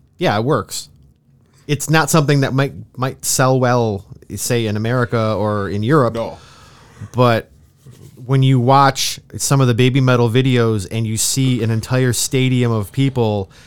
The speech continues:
Speaker 1: split and, like, turn into a mosh pit <laughs> at, at, at the singer's command, it's kind of amazing.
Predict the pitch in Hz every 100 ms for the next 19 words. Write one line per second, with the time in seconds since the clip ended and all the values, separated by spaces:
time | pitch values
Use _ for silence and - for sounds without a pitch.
0 | - _ - - - - 135 151 135 -
1 | 120 117 117 113 - 135 127 120 113 107
2 | 117 131 - 107 80 - - - - -
3 | - - - 131 127 - 139 156 - -
4 | 135 151 131 - 131 120 - 117 120 113
5 | 95 90 - - - - - _ _ 151
6 | - - 165 143 127 131 135 107 98